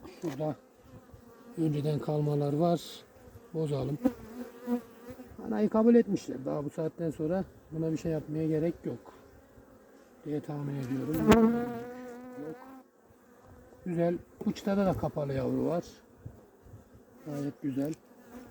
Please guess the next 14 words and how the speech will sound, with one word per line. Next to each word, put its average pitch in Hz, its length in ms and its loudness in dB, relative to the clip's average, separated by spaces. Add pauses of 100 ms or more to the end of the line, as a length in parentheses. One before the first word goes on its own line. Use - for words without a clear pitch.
(1080)
Evet, 220 260 4
alçıtkanın 226 720 8
da 220 100 6
yoğunluğu 220 560 8
iyi. 226 300 6
Sökülen 202 400 2
yavrularla 202 800 6
bayağı 180 300 6
güzel 170 220 4
olmuş 165 280 4 (120)
ama, 202 280 4 (680)
e, 151 360 -2 (160)
çıkan 196 260 -2
yavrular 190 500 10